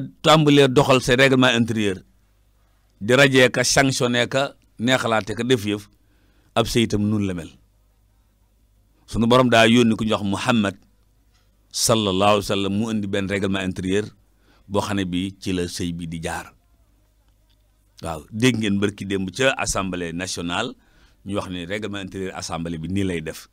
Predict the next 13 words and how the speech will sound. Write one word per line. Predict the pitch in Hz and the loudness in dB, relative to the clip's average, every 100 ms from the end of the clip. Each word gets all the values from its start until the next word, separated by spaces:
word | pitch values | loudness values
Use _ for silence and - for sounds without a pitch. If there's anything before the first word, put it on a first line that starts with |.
| _ _ _ _ | _ _ _ _
Ñun | 131 160 | -4 -2
tam | 139 131 | -2 -4
suñu | 127 113 | -4 -4
fële | 139 131 | -4 -4
ci | - | -2
conseil | 117 104 107 | -2 0 -2
économique, | 98 98 95 92 | -2 -4 -4 -4
social | 110 101 98 | -4 -2 -4
et | - 110 | -6 -8
environnemental, | 98 98 92 90 87 82 80 110 113 _ _ _ _ | -8 -6 -6 -6 -6 -8 -6 -8 -8 _ _ _ _
<laughs> | 78 - _ - - - - _ - | -8 -8 _ -20 -20 -20 -20 _ -8
tubarkalla, | 95 95 92 90 | -6 -4 -4 -2
ñoom, | 101 95 95 | -2 -2 -4